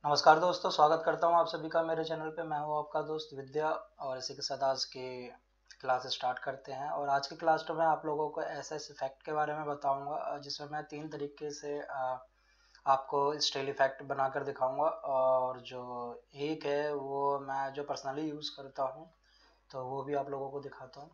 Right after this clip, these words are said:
तो चलिए करते हैं स्टार्ट। तो गाइस, अ, सबसे पहले हम render setting करेंगे और render setting मैंने यहाँ पे already कर लिया है।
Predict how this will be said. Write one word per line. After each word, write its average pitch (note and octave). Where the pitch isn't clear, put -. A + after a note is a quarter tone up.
तो C#3+
चलिए B2+
करते A#2+
हैं A2+
स्टार्ट। -
तो D3
गाइस, E3
अ, D3+
सबसे -
पहले D3+
हम D3+
render D3
setting D3+
करेंगे D3
और C3
render C3+
setting C#3
मैंने C#3
यहाँ E3
पे C#3
already C3+
कर C3
लिया C3
है। C3